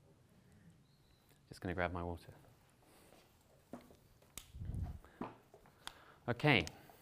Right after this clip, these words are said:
So last week we saw the account of the calming of the storm. Excuse me. Um, and we saw that Jesus deliberately,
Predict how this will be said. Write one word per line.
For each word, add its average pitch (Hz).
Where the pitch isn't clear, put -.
So 165
last 214
week 143
we 139
saw 165
the 139
account 151
of 123
the 123
calming 143
of 120
the 120
storm. 156
Excuse -
me. 92
Um, 135
and 151
we 160
saw 208
that 151
Jesus 185
deliberately, 165